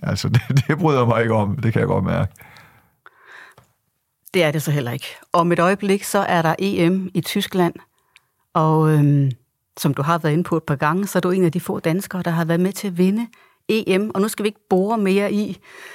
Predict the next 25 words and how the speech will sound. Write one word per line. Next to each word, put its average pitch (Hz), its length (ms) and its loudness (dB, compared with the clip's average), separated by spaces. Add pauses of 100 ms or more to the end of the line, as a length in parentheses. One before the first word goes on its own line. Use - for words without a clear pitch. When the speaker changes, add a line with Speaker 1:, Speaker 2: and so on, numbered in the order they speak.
(120)
Speaker 2:
at 160 200 0
du 165 140 0
ikke 185 540 2
spillede. 262 480 2
Det 196 140 2
ved, 208 260 0
øh, 160 240 2
alle 208 300 0
efterhånden. 185 540 0
Kan 170 160 -2
du 175 60 0
huske, - 420 0
trods - 320 -4
alt, 196 300 0 (880)
om 165 200 2
der 160 260 2 (140)
i 175 100 4
den 220 240 0 (120)
forbindelse 180 800 2
var 180 280 0 (680)
en 165 260 6
livskraftsfølelse - 1800 -2
ved 185 180 2
at 165 140 0
være 160 140 2